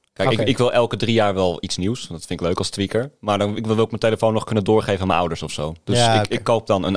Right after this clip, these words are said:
Speaker 1: iPhone, dan ik weet, die gaat wel zes jaar mee.
Speaker 2: Oké,
Speaker 1: Dus, en dan
Speaker 2: ik kan
Speaker 1: halverwege kan ik hem doorgeven naar een van mijn ouders.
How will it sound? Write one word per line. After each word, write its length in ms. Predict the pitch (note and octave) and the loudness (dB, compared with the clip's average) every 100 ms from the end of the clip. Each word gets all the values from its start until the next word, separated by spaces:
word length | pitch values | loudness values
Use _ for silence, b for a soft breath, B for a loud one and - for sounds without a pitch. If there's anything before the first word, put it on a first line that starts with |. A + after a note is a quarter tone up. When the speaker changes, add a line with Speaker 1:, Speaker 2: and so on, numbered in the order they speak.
| E2 | 0
Speaker 1:
iPhone, 260 | G2 G#2+ A2 | 0 0 0
dan 100 | F2+ | -2
ik 60 | E2+ | -2
weet, 160 | E2+ | -2
die 100 | E2+ | -2
gaat 140 | E2+ E2 | -6 -6
wel 100 | F2 | -6
zes 180 | E2+ | -6
jaar 120 | - D#2+ | -6 -6
mee. 180 | C2 - _ | -8 -14 _
Speaker 2:
Oké, 120 | A#2+ A#2+ | 0 2
Speaker 1:
Dus, 20 | G#2+ | 0
en 80 | F#2 | 0
dan 100 | F#2 | 2
Speaker 2:
ik 60 | |
kan 80 | F2+ | 4
Speaker 1:
halverwege 400 | D3+ D#3 G2+ G2 | 4 4 2 2
kan 140 | F#2+ G2 | 0 0
ik 60 | |
hem 100 | G2 | 0
doorgeven 360 | F#2+ F#2 F2+ F2+ | 2 0 -2 -4
naar 100 | F2 | -2
een 60 | E2 | -4
van 100 | E2+ | -4
mijn 120 | - | -6
ouders. 220 | D#2+ - | -10 -14